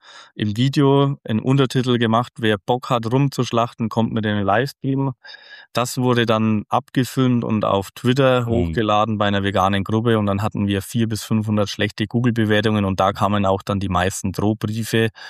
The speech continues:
Speaker 1: Droh-E-Mails.
Speaker 2: Mhm.
Speaker 1: Wir haben unser Telefon abgesteckt, weil es einfach nicht mehr aufgehört hat zu klingeln. Das war so ein Punkt, wo ich sage, "Jetzt höre ich auf", aber hab mich dann entschieden,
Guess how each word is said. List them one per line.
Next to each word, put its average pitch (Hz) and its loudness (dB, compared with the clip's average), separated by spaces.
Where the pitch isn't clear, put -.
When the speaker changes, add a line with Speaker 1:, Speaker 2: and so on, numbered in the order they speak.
Speaker 1:
Droh-E-Mails. 107 4
Speaker 2:
Mhm. - -20
Speaker 1:
Wir 104 2
haben 104 2
unser 104 0
Telefon 110 2
abgesteckt, - -2
weil 101 0
es 98 -2
einfach 98 -2
nicht 104 -2
mehr 107 0
aufgehört 98 -2
hat 101 -4
zu - -10
klingeln. 127 0
Das 120 0
war 143 2
so 131 2
ein 117 2
Punkt, 147 0
wo 127 2
ich 123 2
sage, 120 0
"Jetzt 113 -2
höre 110 4
ich 107 2
auf", 131 2
aber 117 2
hab 117 0
mich 113 -2
dann 110 0
entschieden, 110 0